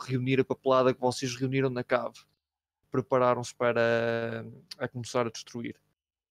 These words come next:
No momento no qual tu, Marcus, te apercebeste que havia uma série de documentos relacionados com processos na, eh, que vieram a ser arqu-, arquivados, eh,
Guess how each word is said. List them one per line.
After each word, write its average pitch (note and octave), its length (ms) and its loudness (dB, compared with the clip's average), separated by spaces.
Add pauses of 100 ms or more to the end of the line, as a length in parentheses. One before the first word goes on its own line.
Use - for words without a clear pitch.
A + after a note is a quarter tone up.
(140)
No C3+ 80 -6
momento B2 380 0
no B2+ 100 -6
qual C#3+ 420 2 (1080)
tu, C3+ 180 -4
Marcus, C#3 680 0
te C#3 220 0 (140)
apercebeste C3 800 -6
que C3+ 220 -2
havia C3 240 -2
uma C3 140 -4
série C3 280 -4
de B2+ 180 -4
documentos B2 540 -8
relacionados B2+ 640 -4
com B2 420 -6
processos C3 840 2
na, B2+ 240 2
eh, B2 580 2 (600)
que - 100 -14
vieram C3 440 4
a C3 40 0
ser B2+ 200 -2
arqu-, C3 220 -2
arquivados, A#2+ 880 -2 (360)
eh, A2+ 260 -4